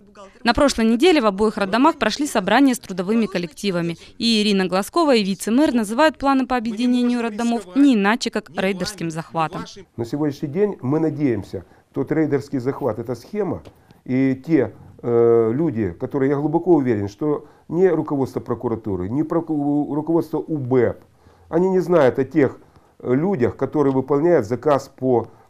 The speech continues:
Speaker 2: э, дискредитации второго родильного дома и главного врача, о тех мероприятиях по объединению.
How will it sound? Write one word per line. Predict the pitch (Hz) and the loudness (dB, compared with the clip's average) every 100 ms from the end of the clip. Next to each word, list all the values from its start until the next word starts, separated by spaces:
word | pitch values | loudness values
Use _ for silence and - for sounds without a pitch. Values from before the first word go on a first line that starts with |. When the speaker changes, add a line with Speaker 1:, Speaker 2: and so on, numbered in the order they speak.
| - | -6
Speaker 2:
э, | 123 117 117 113 110 110 107 107 - _ _ | 0 2 2 0 -2 -4 -6 -8 -14 _ _
дискредитации | 117 131 - 147 143 151 175 151 - 87 90 - _ _ _ _ _ | -10 -8 -2 0 0 0 0 0 -4 -8 -8 -20 _ _ _ _ _
второго | - 131 131 123 | -4 0 2 2
родильного | 123 117 120 120 | -2 -2 -2 -2
дома | 117 117 120 | -2 -2 -2
и | |
главного | 127 127 127 123 | 0 0 0 -2
врача, | 131 131 160 151 - - - | -4 -4 -2 -2 -4 -20 -10
о | 123 | -6
тех | 156 - | -4 -2
мероприятиях | 139 135 135 143 139 110 | -2 -2 0 0 0 -4
по | - | -2
объединению. | 131 123 123 143 165 160 113 87 | -2 -2 -6 0 0 2 -2 -4